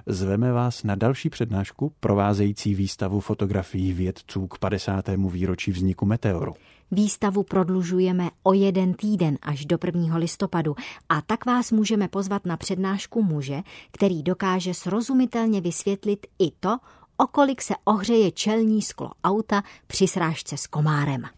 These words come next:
Speaker 1: Tím mužem je částicový fyzik docent Jiří Dolejší, který si zvolil téma související s aktuální Nobelovou cenou za fyziku. Částicová fyzika není jen Higgsův bozon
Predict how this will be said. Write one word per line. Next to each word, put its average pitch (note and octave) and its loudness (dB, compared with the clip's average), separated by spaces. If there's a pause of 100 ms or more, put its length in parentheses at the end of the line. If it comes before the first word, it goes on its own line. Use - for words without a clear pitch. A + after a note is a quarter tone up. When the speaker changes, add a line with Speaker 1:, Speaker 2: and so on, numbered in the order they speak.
Speaker 1:
Tím B2+ 8
mužem B2 4
je F2 0
částicový B2+ 0
fyzik C3+ 0 (120)
docent A#2 2
Jiří A2+ 4
Dolejší, F#2+ 0
který G2 0
si - -4
zvolil G2 2
téma G2+ 0
související G2 -4
s - -12
aktuální G#2 0
Nobelovou G2+ 2
cenou G2+ -2
za A2+ -2
fyziku. G#2+ -4 (440)
Částicová C#3+ 0
fyzika C#3 0
není D#3 4
jen A2+ 2
Higgsův G#2+ -8
bozon E3+ 2